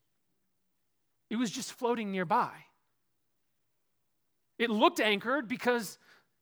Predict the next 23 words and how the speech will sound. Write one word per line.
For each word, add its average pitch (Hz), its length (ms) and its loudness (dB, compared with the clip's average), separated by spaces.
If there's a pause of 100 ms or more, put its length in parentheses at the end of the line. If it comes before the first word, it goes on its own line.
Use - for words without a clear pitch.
(120)
the 190 60 -4
current 202 320 -2
of 196 80 -6
the 180 80 -4
seas 233 400 -6
around 202 340 0
them 202 140 -6
hadn't 196 340 -6
pushed - 280 -12 (120)
their 175 120 -4
boat 180 200 -4
away 175 240 -6
yet. 123 460 -14 (1200)
But 151 100 -8
it 165 40 -4
was 202 160 -8
not 202 260 -10
anchored. - 460 -18 (1500)
And 196 80 -2
you 214 80 0
might 233 220 4
worry, 240 260 8
"Well, 220 220 6